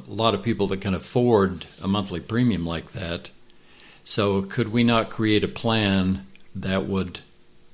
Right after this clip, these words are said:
be able to give most or all of the benefits that a person needs in insurance without a monthly premium th-, uh, that size?" And they came up with Medicare Advantage.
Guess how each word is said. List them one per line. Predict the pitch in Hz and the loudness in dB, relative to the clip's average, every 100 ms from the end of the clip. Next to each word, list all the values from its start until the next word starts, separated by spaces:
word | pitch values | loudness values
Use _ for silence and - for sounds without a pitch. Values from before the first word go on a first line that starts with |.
| - | -12
be | 98 98 | -2 0
able | 101 98 | 0 -2
to | |
give | 95 95 95 - - - - | 0 -2 -2 -14 -20 -14 -2
most | 98 113 127 - | 2 2 2 0
or | 101 92 | 0 2
all | 107 104 | 2 2
of | |
the | 90 | -2
benefits | 90 104 98 101 92 - - - - - | -2 -4 -2 -4 -4 -4 -8 -8 -14 -10
that | 92 90 | -6 -4
a | |
person | - 101 98 87 | -2 -4 -2 -2
needs | 95 123 117 104 | 0 0 0 -2
in | 85 | -4
insurance | 82 - 92 87 87 - - - - - - - - | -4 -4 -2 -2 -4 -6 -8 -10 -18 -20 -20 -20 -14
without | - 95 98 98 98 95 | -8 -4 0 2 0 0
a | |
monthly | 95 95 78 | 0 0 -4
premium | - 101 104 85 80 73 - - - 131 | -6 -2 0 -2 -4 -8 -12 -18 -16 -10
th-, | 90 | -10
uh, | 82 95 - - | -8 -8 -10 -10
that | 98 90 - | -8 -8 -10
size?" | - - 104 98 - - - - - - - - - - - | -8 -4 -4 -4 -6 -8 -10 -12 -18 -20 -20 -20 -20 -20 -8
And | 95 95 | -4 -2
they | 95 | -2
came | 117 107 101 | 0 0 0
up | 95 | 0
with | 90 98 | -2 0
Medicare | 95 92 - 87 | -2 -2 -2 -4
Advantage. | 82 92 95 - - - | -4 -4 -4 -6 -8 -10